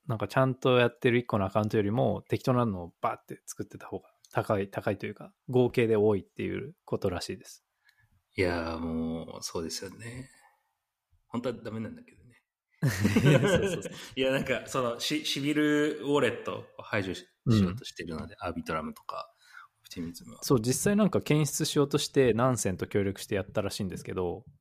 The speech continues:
Speaker 1: 多分、網からの、逃れてるアドレスがいっぱいあるってことらしいですね。で、まあちょっと、で、そう。で、実はそのユーザーエアドロだけじゃなくて、ダオにもエアドロをし-、するらしくて、あの、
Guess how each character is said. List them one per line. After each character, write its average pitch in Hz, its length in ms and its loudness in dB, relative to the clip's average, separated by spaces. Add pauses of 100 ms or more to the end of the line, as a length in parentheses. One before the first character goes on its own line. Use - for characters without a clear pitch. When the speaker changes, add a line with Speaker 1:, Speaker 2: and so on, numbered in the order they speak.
(240)
Speaker 1:
多 135 100 2
分、 90 400 -6
網 107 960 -2 (100)
か 95 120 -4
ら 87 100 -8
の、 107 360 -4
逃 101 240 0
れ 95 100 0
て - 100 -4
る 92 260 -4
ア 110 120 0
ド 98 80 2
レ 95 40 2
ス - 60 -4
が - 80 -2
い 156 60 -2
っ - 100 -6
ぱ 98 120 4
い 92 40 4
あ 92 40 2
る 90 100 0
っ - 160 -20
て - 80 -12
こ 110 100 2
と 98 100 4
ら 87 120 0
し - 120 -6
い - 180 -12
で - 80 -16
す - 120 -6
ね。 135 160 -2 (1080)
で、 156 180 -2
ま 147 80 2
あ - 20 2
ち 202 120 4
ょ - 20 -6
っ 196 60 -8 (120)
と、 117 180 4
で、 151 220 8
そ 110 340 0
う。 - 240 -20
で、 135 440 6
実 147 240 -2
は 175 40 8
そ 135 120 2
の 113 60 2
ユ 156 200 6
ー 208 40 4
ザ 190 280 2
ー 185 100 -2
エ 180 60 4
ア 165 80 4
ド 127 100 2
ロ 101 100 4
だ 95 120 0
け 117 100 -2
じ 101 60 -2
ゃ 95 40 0
な 90 80 -6
く - 40 -20
て、 107 100 -8
ダ 123 220 4
オ 156 80 4
に 165 80 4
も 110 180 4
エ 95 60 2
ア 98 60 0
ド 98 120 0
ロ 98 140 0
を 95 60 -2
し-、 - 140 -10 (120)
す - 140 -4
る 101 100 4
ら 98 120 0
し - 100 -8
く - 80 -20
て、 98 420 2 (480)
あ 101 220 0
の、 92 500 -4